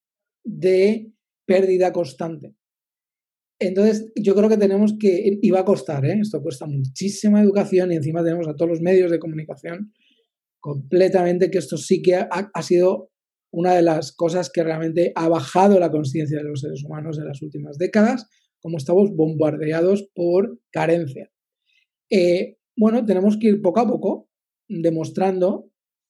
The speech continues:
que hay abundancia, y no solo hay abundancia, en el mundo hay dos millones de instituciones trabajando por el impacto social.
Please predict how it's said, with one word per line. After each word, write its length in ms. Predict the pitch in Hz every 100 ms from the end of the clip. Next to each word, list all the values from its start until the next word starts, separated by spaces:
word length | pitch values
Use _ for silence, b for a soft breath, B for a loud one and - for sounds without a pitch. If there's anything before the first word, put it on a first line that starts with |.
| _ _ _
que 400 | 185 165 165 160 -
hay 160 | 170
abundancia, 680 | 175 214 180 160 156 196 240
y 60 | 214
no 80 | 160
solo 160 | 202
hay 80 | 214
abundancia, 540 | 170 147 165 180 170
en 60 | 170
el 100 | 160
mundo 200 | 175 202
hay 120 | 220 214
dos 280 | 185 226 -
millones 640 | 165 151 151 190 190 151
de 100 | 151
instituciones 1080 | 147 - 147 135 143 180 202 233 269 - _ _ _ _
trabajando 580 | 160 160 - 175 196 208
por 140 | 208
el 80 | 170
impacto 400 | 160 160 - 175
social. 480 | 147 131 151 156